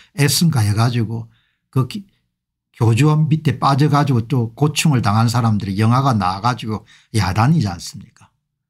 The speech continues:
나는 그런 사람들을 뭐라고 부르는 거 아니까 영혼 장사꾼이라고 부릅니다. 영혼 장사꾼.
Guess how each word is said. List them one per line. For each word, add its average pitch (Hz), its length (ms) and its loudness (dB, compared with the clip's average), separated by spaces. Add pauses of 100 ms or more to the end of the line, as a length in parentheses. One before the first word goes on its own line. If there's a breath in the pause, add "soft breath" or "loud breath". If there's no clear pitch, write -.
(480)
나는 143 260 2
그런 165 240 2
사람들을 123 480 2
뭐라고 107 360 2
부르는 160 320 2
거 151 120 2
아니까 113 400 0 (300 loud breath)
영혼 131 520 4
장사꾼이라고 165 880 2
부릅니다. - 480 -20 (100)
영혼 107 400 0
장사꾼. 110 640 -6